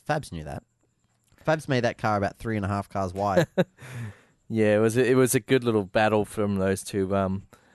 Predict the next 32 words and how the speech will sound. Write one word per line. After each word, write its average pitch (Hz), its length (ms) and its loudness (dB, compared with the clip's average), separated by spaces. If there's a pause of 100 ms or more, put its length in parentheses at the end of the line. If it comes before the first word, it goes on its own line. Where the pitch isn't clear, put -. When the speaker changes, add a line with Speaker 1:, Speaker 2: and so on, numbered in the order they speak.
(300)
Speaker 2:
uh, - 60 -8 (100)
unfortunately, 104 800 -2
it, 90 340 -4
it - 180 -10
held 98 300 -2
up 80 220 -4
Frosty 95 400 -8
for 80 180 -16
too 90 220 -6
long 87 320 -2
and, 90 280 -6
uh, 80 360 -4
it - 160 -16 (240)
changed 92 280 -6
the - 60 -12
race 92 320 -6
outcome, 98 440 -4
essentially. 82 640 -6 (1300)
It's 95 180 -12
Speaker 1:
Oh, 143 140 -2 (300)
Speaker 2:
it - 80 -14
mass-, 196 440 -4
you - 160 -6
know. 131 200 -4 (100)
Speaker 1:
It 160 220 -6
did. 180 240 -2 (100)
And 135 220 0
those 170 180 -2
guys 220 320 -6
running 185 280 -4
long, 151 440 -6 (1400)
like, - 280 -10